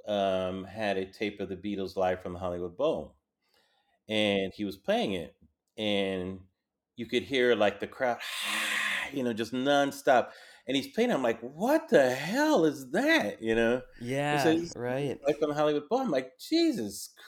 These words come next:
Speaker 1: Christ, listen to that reaction." And I was just taken by the reaction, you know, it really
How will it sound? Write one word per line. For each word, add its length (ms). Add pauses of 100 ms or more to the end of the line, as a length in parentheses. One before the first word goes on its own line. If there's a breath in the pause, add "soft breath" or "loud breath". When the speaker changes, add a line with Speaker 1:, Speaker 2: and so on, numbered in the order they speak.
Speaker 1:
Christ, 440
listen 280
to 100
that 180
reaction." 480 (420 loud breath)
And 160
I 100
was 180
just 380 (200)
taken 420
by 160
the 120
reaction, 720
you 100
know, 120
it 60
really 480